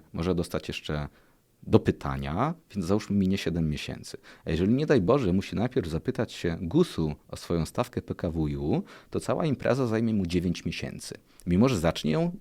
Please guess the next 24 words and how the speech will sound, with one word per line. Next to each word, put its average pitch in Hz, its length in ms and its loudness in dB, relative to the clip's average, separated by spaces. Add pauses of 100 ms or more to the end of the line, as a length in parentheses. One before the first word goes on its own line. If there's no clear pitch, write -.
bardzo - 280 2
szybko. - 380 -4 (420)
Czyli 98 260 2 (140)
ktoś, - 440 2
jak - 200 6
tylko 226 280 4
się - 140 2
ustawa 143 360 4
pojawi, 71 420 2
składa 156 340 2
wniosek 117 360 -2
o 104 40 2
interpretację - 840 0 (240)
i 202 100 -4
teoretycznie 180 680 4 (100)
za 101 200 6
dziewięć 135 460 4
miesięcy 92 500 0
dostanie 135 400 0
odpowiedź 101 600 6 (200)
wiążącą, 85 720 2
która 147 200 0
mu 117 120 6
powie, 127 360 2